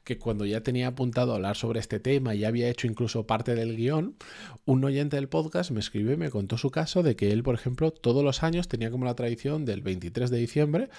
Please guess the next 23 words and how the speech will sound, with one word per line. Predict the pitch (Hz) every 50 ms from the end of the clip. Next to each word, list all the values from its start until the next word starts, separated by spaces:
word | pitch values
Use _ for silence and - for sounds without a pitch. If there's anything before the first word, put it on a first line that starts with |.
| - - - - -
enviar | 107 104 104 98 104 110 113 131 147 160 - - - - _
una | - 120 110 107 101
newsletter | 110 123 131 127 131 139 139 135 175 175 - - -
a | - 104
un | 107 110 113
grupo | 120 127 123 127 - 120
seleccionado | - - 113 107 - - 110 117 117 117
de | 117 107
personas, | - 101 - - 139 143 151 160 151
sus | - - 95 - 92
amigos, | 85 98 117 151 165 165 160 156
no | 123 104
sé | - -
cuánto. | - - 127 123 110 104 - - - _ - - - - - - - - _ -
Y, | - 120 113 110 107 107
mm, | 113 110 107 104 101 98 - _ _ _ _ _ _ -
era | - 127 131
como | 135 143
una | 147 143 135
tradición | 143 139 131 127 - 143 127
de | 101
muchos | 101 107 117 139 135 - 165
años | 165 175 185 175 208